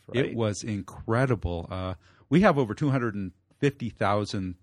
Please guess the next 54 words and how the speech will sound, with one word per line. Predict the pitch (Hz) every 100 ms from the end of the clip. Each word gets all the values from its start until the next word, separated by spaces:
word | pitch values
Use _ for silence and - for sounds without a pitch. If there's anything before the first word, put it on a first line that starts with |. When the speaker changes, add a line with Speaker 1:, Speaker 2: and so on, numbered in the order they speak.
| _ _
Speaker 2:
three-dimensional | 135 131 120 107 107 107 95
objects | 92 87 92 -
and | 98 90
something | 147 131
like | 101 87
fifteen | 131 131 - 113 101
million | 107 104 95
pages | - 101 101 104 90 90
of | 78
books | 98 95 -
and | 92
manuscripts | 90 95 101 95 - 87 85 - - _ -
that | 117
we | 113
had | 147
to | 117
move | 120 143 -
twice. | - 131 139 82 - - -
Everything | 113 135 151
had | 127 113
to | 104
be, | 98 90 - _ _ -
uh, | 92 87 85 - _ -
identified | 117 135 160 165 147 110
and | 110
inventoried | 139 135 135 135 131 127
and | 95 90
then | 87
packed | 87 104 127 156 -
and | 98 90
then | 90 87 92
moved | 104 127 -
to | 113
an | 98 104
off-site | 104 107 - 98 101 _
storage | - - 107 127 -
facility | 135 - 131 127 135 151
for | - 92
about | 90 90
a |
year | 92 95
and | 87
a |
half | 92 131 -
and | 98
then | 110
moved | 107 98
back | 104 131 -
into | 85 -
the | 85
New | 87 87
History | 90 - 82
Colorado | 87 85 85 85 80
Center. | - 85